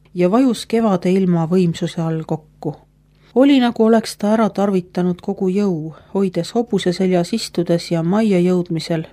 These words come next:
pea püsti. Poisid olid all köögis. Ta oli täiesti üksi. Temast polnud kellelegi kasu. Ta oli silmanud vana taagi, kui too metsarõivais üle õue läks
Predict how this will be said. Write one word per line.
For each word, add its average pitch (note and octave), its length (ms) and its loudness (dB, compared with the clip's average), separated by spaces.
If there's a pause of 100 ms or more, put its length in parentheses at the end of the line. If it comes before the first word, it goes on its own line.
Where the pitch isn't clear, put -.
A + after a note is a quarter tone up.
pea E3+ 180 0 (100)
püsti. - 460 -8 (720)
Poisid G#3 300 -2
olid A3 240 2
all F#3+ 260 2
köögis. E3 540 -6 (640)
Ta G3+ 120 0
oli F#3+ 120 4
täiesti F3+ 580 0
üksi. D#3+ 340 -6 (400)
Temast A#3 380 -2
polnud D#3+ 360 -6
kellelegi E3+ 520 0
kasu. D#3+ 400 -6 (760)
Ta A3 60 2
oli A#3 180 4
silmanud A3+ 540 4
vana B3 260 2
taagi, F3+ 400 0
kui F#3+ 160 0
too G#3 320 2
metsarõivais F3+ 800 0
üle F3+ 220 2 (100)
õue F3+ 320 0
läks - 380 -10